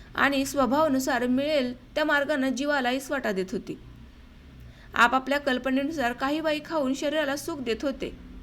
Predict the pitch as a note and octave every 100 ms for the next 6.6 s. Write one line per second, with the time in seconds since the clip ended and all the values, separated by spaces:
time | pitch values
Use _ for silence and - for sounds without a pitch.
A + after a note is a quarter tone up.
0 | - - - - - - A3 C4+ D#4 C#4+
1 | B3+ B3+ - - - E4 F4 D#4 C4 D#4
2 | E4+ - C4+ B3+ C4 D4+ B3+ A#3 C4 D4+
3 | C4 D#4+ C#4+ G#3+ G3 G3 G3 - - -
4 | - - - C#4 D#4+ E4+ C#4 D4 C4 B3+
5 | - - - - E4+ F4 D4 - C4 C4
6 | D4 C4 B3 E4 D#4+